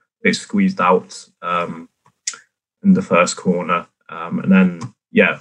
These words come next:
he was running quite well up until then. He was one of the last people to come in for his first stop, I believe. Um, took the tyres quite a long way. And then, yeah, he was running kind of ahead of Perez for quite a while, behind Alonso, not really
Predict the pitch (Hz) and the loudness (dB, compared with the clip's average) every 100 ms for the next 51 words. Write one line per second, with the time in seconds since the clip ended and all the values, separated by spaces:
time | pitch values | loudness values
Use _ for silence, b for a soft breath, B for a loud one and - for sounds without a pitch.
0 | _ 117 113 113 131 131 117 123 113 104 | _ 4 6 8 6 6 4 4 4 4
1 | 110 110 - 107 104 101 98 101 95 98 | 2 0 -2 2 2 4 2 2 2 2
2 | 98 92 95 95 98 98 95 - 92 - | 2 4 4 4 4 2 0 -4 -6 -6
3 | - 87 92 - 95 92 92 - 87 - | 0 2 2 -2 0 0 0 -4 -6 2
4 | 95 90 - 90 - 92 92 92 92 90 | 2 2 -2 -6 -2 0 2 4 2 0
5 | - b b b b _ _ _ 90 87 | -10 b b b b _ _ _ -4 -2
6 | 85 85 - - 95 - 90 87 - 90 | -2 -8 -4 -2 -2 0 0 0 -2 0
7 | 87 90 87 90 90 87 92 _ _ _ | 0 -2 -4 0 2 2 -2 _ _ _
8 | _ _ - 92 90 87 - _ _ - | _ _ 2 4 4 0 -8 _ _ 0
9 | 120 95 101 101 113 110 104 104 98 95 | 2 4 2 2 2 2 2 4 6 6
10 | 95 - 101 92 - - - _ _ _ | 2 2 0 0 -2 -12 -18 _ _ _
11 | _ _ _ _ _ - 117 110 110 95 | _ _ _ _ _ -4 -2 2 2 0
12 | - 104 107 104 - - 104 98 98 101 | -2 0 0 0 -4 0 2 4 4 2
13 | 101 98 95 - - 101 101 101 95 98 | 2 0 0 -2 -2 2 4 4 4 2
14 | 98 98 95 92 92 87 98 95 95 92 | 4 4 6 4 4 0 2 4 4 2